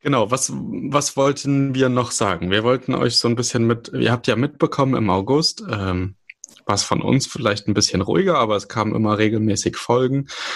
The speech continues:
und, ähm, ihr konntet so ein bisschen uns verfolgen, was passiert ist. Ähm, wir hatten ein paar Quickies, wir hatten jetzt nicht jeden Samstag ein Quickie, aber das haben wir auch angekündigt, dass nicht jeden Samstag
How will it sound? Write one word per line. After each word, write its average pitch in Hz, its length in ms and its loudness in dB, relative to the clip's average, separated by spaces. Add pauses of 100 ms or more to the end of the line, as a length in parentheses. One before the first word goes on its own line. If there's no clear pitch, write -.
(200)
und, 110 720 0
ähm, 104 400 0 (220)
ihr 107 120 2
konntet 113 540 -2
so 107 240 2
ein 101 140 2
bisschen 113 400 2
uns 113 400 0
verfolgen, 107 580 0
was 104 180 -2
passiert - 520 0
ist. 135 260 0 (540)
Ähm, 98 540 2 (460)
wir 107 140 2
hatten 101 220 2
ein 107 180 -2
paar 95 180 -2
Quickies, 139 560 0
wir 104 100 2
hatten 104 220 -2
jetzt 95 220 0
nicht - 160 0
jeden 123 220 2
Samstag 117 400 0
ein 110 60 0
Quickie, 110 340 0
aber 104 100 2
das 104 140 -2
haben 101 140 2
wir 98 120 4
auch 95 120 -2
angekündigt, 117 720 0
dass 104 140 -2
nicht - 180 -2
jeden 107 220 2
Samstag 110 560 -2